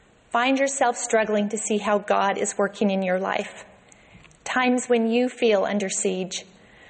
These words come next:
When the trials of mortality bring you to your knees. Wait and trust in God and in his timing, because you can trust his heart with all of yours.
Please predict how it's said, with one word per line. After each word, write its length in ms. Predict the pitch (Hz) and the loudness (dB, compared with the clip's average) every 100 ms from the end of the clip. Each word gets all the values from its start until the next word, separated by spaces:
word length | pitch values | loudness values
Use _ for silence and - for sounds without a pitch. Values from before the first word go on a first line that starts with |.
| - - _ - | -20 -20 _ -8
When 180 | - 254 | 0 4
the 80 | 240 | 4
trials 520 | 240 - 254 262 269 | 0 0 2 2 2
of 80 | 269 | 2
mortality 720 | 254 254 262 240 214 220 226 | 2 0 -2 0 2 2 0
bring 320 | 220 - 220 226 | -4 0 2 2
you 120 | 226 | 0
to 180 | 220 226 | 0 0
your 220 | 214 208 | 2 2
knees. 540 | 202 190 196 196 - - _ _ _ _ _ _ _ _ - _ _ _ - | 0 -4 -6 -8 -12 -18 _ _ _ _ _ _ _ _ -20 _ _ _ -12
Wait 640 | 240 208 240 269 311 - | -4 2 4 4 0 -6
and 180 | - 196 | -4 -4
trust 440 | 202 - 247 240 262 | -2 0 0 0 2
in 140 | 247 | 2
God 520 | 247 226 214 214 226 - - - | 2 2 2 0 -4 -10 -8 0
and 100 | 220 | 2
in 140 | 220 | 2
his 260 | 220 226 - | 2 0 -2
timing, 540 | - 214 208 190 202 - - - - - - _ - | -4 0 0 -2 -8 -14 -20 -20 -20 -20 -20 _ -2
because 340 | 233 269 240 | 0 2 2
you 140 | 226 269 | 2 0
can 220 | 269 226 | 2 0
trust 460 | - - 254 254 - | 0 0 0 0 -2
his 280 | 247 220 | 0 0
heart 460 | - 240 220 214 - - - - - | 0 2 2 0 -8 -18 -20 -10 -2
with 240 | 214 - - | -2 0 2
all 280 | 220 220 | 4 4
of 120 | 220 214 | 0 -2
yours. 540 | 202 208 208 - - | 0 0 0 -6 -8